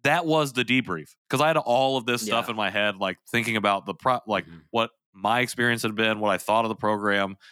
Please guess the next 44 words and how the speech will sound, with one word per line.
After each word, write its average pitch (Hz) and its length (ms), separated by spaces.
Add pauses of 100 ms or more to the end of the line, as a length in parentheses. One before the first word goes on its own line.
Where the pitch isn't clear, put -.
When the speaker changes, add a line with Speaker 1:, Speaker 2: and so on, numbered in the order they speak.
(260)
Speaker 1:
and 101 580 (100)
never 120 380
really 110 400
had 101 260
time 98 380
to 98 180
say 92 220
all 104 180
of 110 80
that, 120 280 (100)
except 110 360
to 101 120
Emily, 107 400
who 107 100
was 95 140
like, 90 260 (1120)
"Stop - 540
yelling 107 480
at 101 140
me. 90 300 (100)
I 107 200
didn't 107 220
<laughs> 143 100
do 311 80 (120)
any 349 80
of 233 100
this." - 400
Speaker 3:
<laughs> - 20 (340)
Oh, - 460
Speaker 1:
And 190 280
I'm 220 200
like, 220 160
Speaker 3:
no. 214 80
Speaker 1:
"Not 180 100
yell-," 123 240
obviously, 127 420
I'm 95 80
not 85 160
yelling 82 320
at 78 60
her, - 140
Speaker 3:
Yeah. 117 240 (360)
Speaker 1:
but, 131 80
um, 104 560